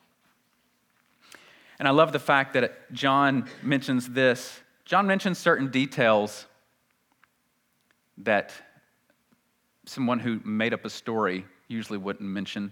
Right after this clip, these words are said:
He mentions certain bread being barley bread. He mentions a catch of fish being one hundred and fifty-three fish. He mentions here, "The house was filled with the fragrance of the perfume."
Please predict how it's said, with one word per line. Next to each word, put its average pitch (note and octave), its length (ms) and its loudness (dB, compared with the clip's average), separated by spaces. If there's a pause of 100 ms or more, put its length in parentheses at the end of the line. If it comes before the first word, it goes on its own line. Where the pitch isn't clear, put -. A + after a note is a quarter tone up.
(140)
He - 80 -18
mentions A2 400 -8
certain G#2+ 300 -6
bread G#2+ 320 -4
being G#2+ 220 -6
barley G2 420 -2
bread. G2+ 400 -4
He G#2 100 -10
mentions G#2+ 360 -6
a G2+ 40 -10
catch - 320 -6
of G#2 80 -10
fish - 320 -6
being G#2 280 -4
one G#2+ 120 -4
hundred G#2+ 240 -8
and G#2+ 100 -8
fifty-three A2 680 -4
fish. G2+ 500 -6 (1400)
He B2+ 100 -4
mentions A#2 400 -4
here, G#2+ 400 0 (1700)
"The G#2+ 100 0
house - 640 0 (200)
was G#2 220 -10
filled G2 440 -2 (200)
with G2+ 140 -14
the G2 80 -14
fragrance F#2+ 800 -8 (160)
of G2+ 100 -8
the F#2 100 -12
perfume." F#2 520 -10